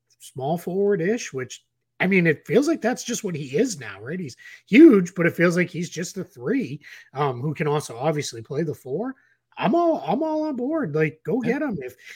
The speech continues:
Speaker 1: in this one, this is where I had somebody say, "But why would the Jazz want John Collins?" This is that equivalent to the Isaiah Thomas trade that Danny Ainge made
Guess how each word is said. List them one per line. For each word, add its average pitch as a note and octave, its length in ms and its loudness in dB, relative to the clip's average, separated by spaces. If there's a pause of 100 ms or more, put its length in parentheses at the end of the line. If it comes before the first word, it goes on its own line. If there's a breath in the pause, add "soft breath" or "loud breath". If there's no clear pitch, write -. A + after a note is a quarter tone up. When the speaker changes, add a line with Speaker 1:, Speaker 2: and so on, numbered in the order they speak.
(220 loud breath)
Speaker 1:
in F#3+ 140 6
this D4 240 2
one, C#4+ 400 0 (160)
this A3+ 280 4
is D#4+ 180 2
where D3 420 4
I C#3+ 120 0
had F3 200 2
somebody G#3+ 280 -6
say, C#3 240 -8
"But C3 180 -12
why E3 180 -10
would B3+ 140 -12
the B3+ 80 -14
Jazz G3 300 -12
want D#3 340 -16
John D3 240 -14
Collins?" D3 500 -16 (580 soft breath)
This D#3+ 260 -2
is A3 160 -2
that D#3 200 2
equivalent C3 540 -6
to C#3+ 80 -14
the A2 160 -14
Isaiah G#2+ 340 -12
Thomas A#3+ 540 -4
trade A#2 300 -8
that A2 140 -12
Danny A2 340 -14
Ainge A2 300 -14
made G#2 400 -14